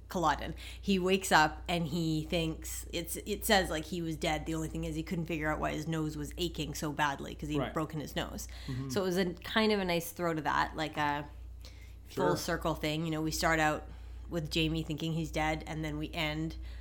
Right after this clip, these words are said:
Speaker 1: opening with Claire essentially saying she's dead.
Speaker 2: Yeah.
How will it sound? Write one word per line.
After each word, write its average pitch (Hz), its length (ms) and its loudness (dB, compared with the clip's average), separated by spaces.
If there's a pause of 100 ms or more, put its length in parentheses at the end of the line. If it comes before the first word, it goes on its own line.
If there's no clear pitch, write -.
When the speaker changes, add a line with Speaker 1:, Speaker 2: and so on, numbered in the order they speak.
(340)
Speaker 1:
opening 165 540 2
with 151 400 0 (320)
Claire 156 460 2
essentially 151 640 -2 (140)
saying 147 340 0
she's 147 220 -4
dead. 156 320 -2
Speaker 2:
Yeah. 147 280 -2